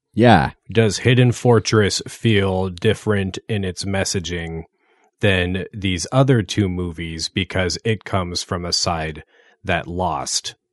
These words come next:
Speaker 1: A couple things to say about this. I don't wanna go off before you have more time to say what you want about it. <laughs> Um, Hidden Fortress is not about a real war,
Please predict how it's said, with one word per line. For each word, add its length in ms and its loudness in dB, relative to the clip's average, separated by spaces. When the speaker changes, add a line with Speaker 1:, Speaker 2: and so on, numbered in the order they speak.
Speaker 1:
A 220 -20
couple 260 0
things 280 -4
to 100 -4
say 220 -2
about 320 -6
this. 260 -14
I 60 0
don't 120 0
wanna 200 0
go 280 0
off 320 0
before 320 -4
you 180 -2
have 220 0
more 160 -10
time 260 -8
to 100 -12
say 180 -6
what 220 -8
you 40 -6
want 280 -10
about 360 -8
it. 200 0
<laughs> 420 4
Um, 240 8
Hidden 300 6
Fortress 400 6
is 140 2
not 160 8
about 200 8
a 60 6
real 280 6
war, 400 0